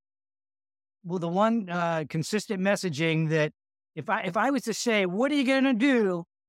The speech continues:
the, my portfolio company founders would say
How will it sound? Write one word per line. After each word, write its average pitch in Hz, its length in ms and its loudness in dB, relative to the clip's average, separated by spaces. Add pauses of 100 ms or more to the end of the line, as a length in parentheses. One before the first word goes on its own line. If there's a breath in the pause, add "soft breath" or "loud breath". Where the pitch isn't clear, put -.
(300)
the, 190 460 0 (180)
my 233 520 0 (360)
portfolio 233 520 2
company 202 400 0
founders 202 580 0
would 175 140 -4
say 160 400 -2